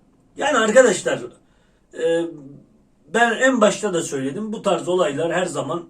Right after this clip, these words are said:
bunlar siyasetçi olduklarından dolayı gol atabilecekleri olaylardır. Bu olayları değerlendirirler. Bize gösterilene inanmamak lazım. Öncelikle düşünerek arka tarafında da acaba birilerinin bir planı mı var?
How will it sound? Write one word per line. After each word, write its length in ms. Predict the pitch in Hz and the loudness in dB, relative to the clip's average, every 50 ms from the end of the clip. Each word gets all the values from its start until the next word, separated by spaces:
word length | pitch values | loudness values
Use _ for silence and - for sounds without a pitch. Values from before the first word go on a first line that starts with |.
| _ _ 160 | _ _ -10
bunlar 220 | 170 180 180 170 | -6 -4 -2 -2
siyasetçi 640 | 160 - - 175 170 165 160 - 165 151 - - 180 | -4 -2 0 0 0 0 0 -2 -6 -8 -6 -4 -4
olduklarından 760 | 156 147 147 147 147 - 151 151 151 151 151 160 156 151 143 | -4 -4 -6 -10 -10 -6 -6 -4 -4 -6 -6 -8 -6 -6 -6
dolayı 420 | 131 117 120 131 147 170 190 190 - - - - _ _ _ _ - | -6 -4 -4 -2 0 0 0 -2 -4 -10 -20 -20 _ _ _ _ 4
gol 160 | 208 220 220 | 6 6 6
atabilecekleri 880 | 196 185 - 202 190 170 180 170 170 165 165 165 - - 160 160 160 156 | 6 2 2 0 0 2 2 2 2 0 -2 -6 -8 -8 -8 -6 -6 -6
olaylardır. 680 | - 135 131 127 120 117 113 113 - 135 135 180 180 - | -4 -2 -2 -2 -2 -2 -4 -8 -10 -10 -10 -12 -12 -10
Bu 180 | 202 196 220 202 | -2 0 2 2
olayları 480 | 185 175 160 147 143 143 135 123 117 120 | 4 2 2 2 0 0 -2 -2 -4 0
değerlendirirler. 880 | 139 151 160 170 175 180 185 180 175 185 180 185 185 190 202 196 - - - - _ _ _ _ _ _ _ - | 0 0 2 2 0 0 0 0 0 2 2 2 2 0 -2 -4 -6 -10 -18 -20 _ _ _ _ _ _ _ -4
Bize 280 | 262 214 214 220 220 | 0 2 2 2 0
gösterilene 760 | 185 180 240 240 214 - - 208 190 180 180 180 185 190 185 | 0 2 2 2 2 0 -2 -2 -2 0 -2 -2 -4 -6 -8
inanmamak 640 | 190 196 208 196 180 165 151 147 143 139 131 - 143 | -4 -4 -2 -2 -2 -2 -4 -6 -8 -10 -10 -10 -6
lazım. 300 | 147 151 151 - - - - _ _ _ _ _ - | -4 -4 -4 -6 -10 -18 -20 _ _ _ _ _ -6
Öncelikle 580 | 240 233 208 180 185 170 170 170 180 165 165 | -4 -2 2 2 2 2 2 0 -4 -6 -6
düşünerek 440 | 208 190 - 214 196 180 170 175 170 - | -6 -6 -6 -4 0 0 0 0 0 0
arka 300 | 196 202 185 - 220 202 | 0 0 0 -2 -4 -4
tarafında 500 | 202 185 185 170 139 175 180 180 156 131 | -2 -2 -2 -2 -2 -4 -4 -4 -2 0
da 180 | - 160 - | 0 -2 -2
acaba 520 | 185 185 175 202 190 - 147 143 143 139 151 | -4 -6 -4 -2 -2 -2 0 -2 -2 -4 -6
birilerinin 600 | 202 190 196 175 170 156 135 127 123 120 123 135 | -6 -6 -4 -4 -4 -4 -4 -6 -8 -10 -8 -8
bir 200 | 165 185 170 - | -8 -8 -8 -10
planı 300 | - - 156 156 165 180 | -10 -10 -8 -6 -6 -4
mı 140 | 202 202 196 | -4 -2 0
var? 160 | 170 160 165 | 0 -2 -2